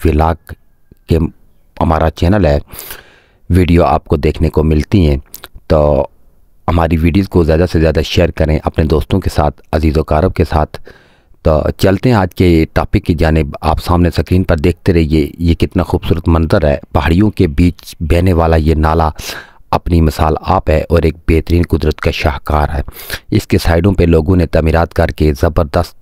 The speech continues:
व्यू बना के लोगों के बैठने के लिए जगह बनाई हुई है। अभी ज़ेर कंस्ट्रक्शन है एरिया। तकरीबन पाँच दस साल में इस एरिया को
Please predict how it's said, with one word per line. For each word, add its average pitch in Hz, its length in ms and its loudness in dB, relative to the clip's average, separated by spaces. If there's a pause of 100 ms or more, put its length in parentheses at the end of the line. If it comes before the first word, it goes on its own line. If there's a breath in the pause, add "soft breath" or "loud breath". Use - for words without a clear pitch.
(160)
व्यू 85 300 2
बना 78 300 2
के 80 220 0
लोगों 82 280 0
के 80 140 0
बैठने 76 380 0
के 82 140 -2
लिए 78 200 0
जगह 80 260 0
बनाई 82 260 2
हुई 78 180 2
है। 76 160 0
अभी 90 300 -2
ज़ेर 87 240 0
कंस्ट्रक्शन 87 580 -2
है 80 160 2
एरिया। 78 380 0 (640 loud breath)
तकरीबन 98 300 2
पाँच 92 240 0
दस 80 180 0
साल 82 280 0
में 80 140 0
इस - 280 -4
एरिया 80 280 2
को 76 320 0